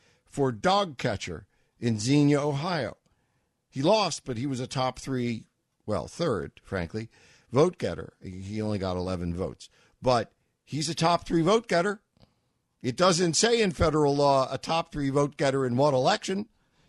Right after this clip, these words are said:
So if I'm trying to lawyer this, that's the first thing I'm looking for. But now we're in the realm of the absolutely insane.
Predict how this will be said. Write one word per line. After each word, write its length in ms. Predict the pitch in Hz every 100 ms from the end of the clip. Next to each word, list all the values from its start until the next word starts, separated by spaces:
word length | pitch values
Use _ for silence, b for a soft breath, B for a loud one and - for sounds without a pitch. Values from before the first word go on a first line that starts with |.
| _ _ _ _ _ _ _ _ _ _ _ _ -
So 120 | 139
if 100 | 135
I'm 100 | 131
trying 300 | - 208 226
to 40 |
lawyer 520 | 190 175 226 226 175 143
this, 260 | 139 139
that's 240 | - 202 -
the 100 | 180
first 360 | 196 208 -
thing 180 | 160 123
I'm 160 | 104 107
looking 220 | 98 92
for. 260 | 113 90 - B B
But 260 | 143 131 - _ _ _ _ _ _ _ _ _ _ _ _ _ _ -
now 240 | 147 160
we're 220 | 151 147
in 120 | 139
the 60 | 131
realm 380 | 131 139 135 127
of 220 | 120 95
the 420 | 107 101 101 98 -
absolutely 720 | 120 123 - 120 151 123 101
insane. 480 | 82 82 85 71 71